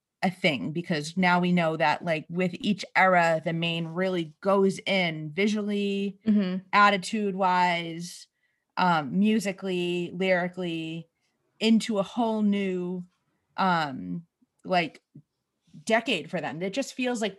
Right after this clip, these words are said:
Speaker 1: decades of fashion. Well, like, each album is decades of fashion for the main.
Speaker 2: Mm-hmm.
Speaker 1: So we're kind of, we're immediately just, like, slapped in the face with this,
Speaker 2: Mm-hmm.
Speaker 1: which I think is fun.
Speaker 2: Yeah.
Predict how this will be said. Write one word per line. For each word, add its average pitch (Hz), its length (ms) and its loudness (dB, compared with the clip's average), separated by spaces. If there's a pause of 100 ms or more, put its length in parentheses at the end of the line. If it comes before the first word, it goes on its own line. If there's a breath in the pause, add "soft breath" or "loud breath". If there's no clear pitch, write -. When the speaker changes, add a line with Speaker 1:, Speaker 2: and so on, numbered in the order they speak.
(100)
Speaker 1:
decades 196 440 0
of 196 140 -2
fashion. 180 540 0
Well, 156 140 -6
like, 160 280 -6 (180)
each 214 240 -2
album 180 340 0
is 160 320 -14
decades 170 380 -2
of 175 100 -8
fashion 160 420 -4
for 165 100 -12
the 147 100 -12
main. 160 480 -8 (200)
Speaker 2:
Mm-hmm. 196 340 2
Speaker 1:
So 220 180 0
we're 185 280 -2
kind 202 240 0
of, 175 260 -10 (720)
we're 175 640 0
immediately 196 580 2
just, 175 180 -6
like, 165 160 -6
slapped 160 340 -2
in 160 80 -8
the 147 80 -8
face 156 340 -6
with 151 160 -12
this, - 480 -4 (300)
Speaker 2:
Mm-hmm. 208 120 4
Speaker 1:
which 180 360 -2
I 196 80 2
think 226 160 4
is - 120 -4 (180)
fun. 202 600 2 (600)
Speaker 2:
Yeah. 180 260 2